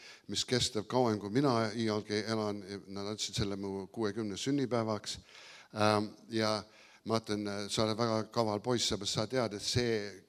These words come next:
tiksub kauem, kui mina elan. Ja sa tead, kelle kätte see läheb pärast." <laughs>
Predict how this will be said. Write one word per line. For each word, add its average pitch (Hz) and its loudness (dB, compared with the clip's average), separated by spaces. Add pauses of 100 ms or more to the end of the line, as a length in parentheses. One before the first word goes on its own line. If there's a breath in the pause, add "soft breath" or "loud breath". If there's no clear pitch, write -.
tiksub 127 0
kauem, 123 6
kui 107 -4
mina 117 6
elan. 95 2 (920 loud breath)
Ja 104 4
sa 127 10
tead, 127 12
kelle 120 8
kätte 131 6
see 127 10
läheb 131 10
pärast." 104 2
<laughs> - -6